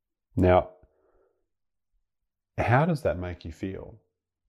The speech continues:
thinking about that? How does that concept land with you? The first time I heard about it, it was an absolute bloody spin out. I felt like I was going to explode. I was that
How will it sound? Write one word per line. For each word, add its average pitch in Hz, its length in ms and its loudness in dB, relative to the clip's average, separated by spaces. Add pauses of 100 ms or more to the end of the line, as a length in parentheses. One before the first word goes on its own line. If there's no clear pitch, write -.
(180)
thinking 98 440 -2
about 78 260 -8
that? - 180 -12
How 113 200 -6
does 110 140 -8
that - 300 -4
concept - 800 -10 (180)
land 92 440 -2
with 87 240 -14
you? - 200 -16 (600)
The 113 100 6
first 147 320 6
time 104 180 -2
I 80 120 -2
heard 87 180 -4
about 73 240 -6
it, 76 80 -8
it 78 80 -12
was 80 140 -14
an 87 80 -8
absolute 80 420 -10
bloody 78 260 -10
spin 90 280 -10
out. 80 160 -10
I 82 100 -12
felt 92 260 -2
like 80 220 -8
I 80 60 -4
was 76 180 -6
going 80 280 -12
to 76 80 -10
explode. 80 540 -4
I 78 60 -12
was 78 160 -12
that 82 320 -10